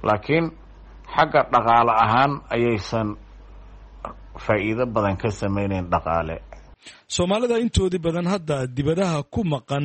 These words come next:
Speaker 2: ayaa waxay ahaayeen kuwa reerahooda dib ugu laabtay kadib sagaal bilood oo magaalada Melbourne xayiraad saarnayd sanadkii hore. Sidaas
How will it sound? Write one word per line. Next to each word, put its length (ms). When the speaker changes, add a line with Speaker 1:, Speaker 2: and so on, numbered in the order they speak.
Speaker 2:
ayaa 320
waxay 300
ahaayeen 580
kuwa 280
reerahooda 760
dib 260
ugu 220
laabtay 520
kadib 280
sagaal 420
bilood 420
oo 120
magaalada 460
Melbourne 560
xayiraad 480
saarnayd 560
sanadkii 540
hore. 280
Sidaas 360